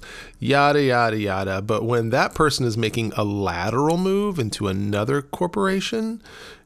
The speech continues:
and the kind of the same job, something deeper is going on here. And I will submit this, that it's probably having to do with vision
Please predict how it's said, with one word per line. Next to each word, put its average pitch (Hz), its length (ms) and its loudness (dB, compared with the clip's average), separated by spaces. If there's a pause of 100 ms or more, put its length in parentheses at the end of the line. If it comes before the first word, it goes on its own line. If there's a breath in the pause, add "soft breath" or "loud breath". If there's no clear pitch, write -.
and 117 160 0
the 113 80 0
kind 156 340 0
of 180 140 -2
the 160 80 0
same 147 400 0
job, 139 640 0 (1040 soft breath)
something 151 440 0
deeper 135 320 0
is 107 120 0
going 104 340 -2
on 113 220 0
here. 95 420 -6
And 110 200 -2
I 120 200 0
will 117 480 2
submit 120 720 0
this, 127 460 0
that 107 500 -2
it's 110 380 -2
probably 139 800 0
having 107 400 -2
to 107 100 0
do 107 240 0
with 101 180 -2
vision 110 680 -2